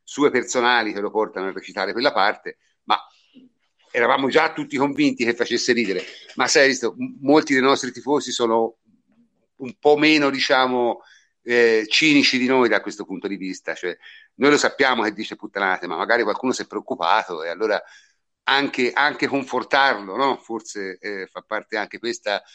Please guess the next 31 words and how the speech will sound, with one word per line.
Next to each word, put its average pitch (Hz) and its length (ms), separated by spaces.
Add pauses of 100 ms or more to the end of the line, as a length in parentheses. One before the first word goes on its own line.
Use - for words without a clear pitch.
(220)
anche 104 200
questa 107 220
dei 104 80
nostri 110 320
compiti. 98 500 (380)
Eh, - 320 (100)
io, 160 160
io 165 220
dico, 127 400
io 143 140
dico 123 200
questo, 107 540
cioè, - 200
la 85 60
Juve 127 540
in 98 100
questo - 260
momento 113 500 (960)
credo 127 440
sia 127 240
la 117 80
sua 143 180
migliore 131 480
situazione 135 840
economica 123 580
e 107 60
finanziaria 113 720
di 92 200
sempre, 87 680
in 113 120
assoluto. - 600